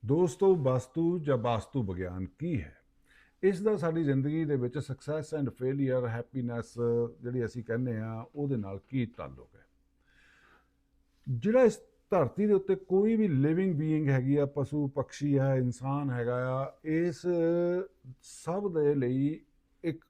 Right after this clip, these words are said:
ਕੁਦਰਤ ਨੇ naturally ਇਹਦੇ ਡੀ ਐਨ ਏ ਦੇ ਵਿੱਚ ਕੁਛ ਚੀਜ਼ਾਂ ਪਾਈਆਂ ਆ। ਜਿਸ ਤਰ੍ਹਾਂ ਇੱਕ ਬਿਜੜੇ ਹੈਗੇ, ਉਹ ਅਲੱਗ ਤਰੀਕੇ ਦੇ ਨਾਲ ਘਰ ਬਣਾਉਂਦੇ ਆ,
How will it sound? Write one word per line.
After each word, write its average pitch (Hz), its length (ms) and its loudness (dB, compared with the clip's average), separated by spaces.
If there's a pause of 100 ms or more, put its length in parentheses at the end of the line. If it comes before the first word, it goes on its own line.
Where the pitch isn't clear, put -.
ਕੁਦਰਤ 160 400 -4
ਨੇ 143 140 0
naturally 143 500 -2
ਇਹਦੇ 156 140 -4
ਡੀ 135 220 -2
ਐਨ 143 200 -2
ਏ 143 40 -4
ਦੇ 131 100 -4
ਵਿੱਚ 123 200 -8
ਕੁਛ 123 320 -16
ਚੀਜ਼ਾਂ 135 280 -6
ਪਾਈਆਂ 120 520 -4
ਆ। 143 60 -4
ਜਿਸ 131 180 -6
ਤਰ੍ਹਾਂ 147 220 -8
ਇੱਕ 143 140 -12
ਬਿਜੜੇ 139 500 -6
ਹੈਗੇ, 123 200 -6
ਉਹ 139 240 -4
ਅਲੱਗ 147 200 -2
ਤਰੀਕੇ 135 420 -10
ਦੇ 110 80 -10
ਨਾਲ 110 140 -8
ਘਰ 104 240 -6
ਬਣਾਉਂਦੇ 71 400 -16
ਆ, - 60 -20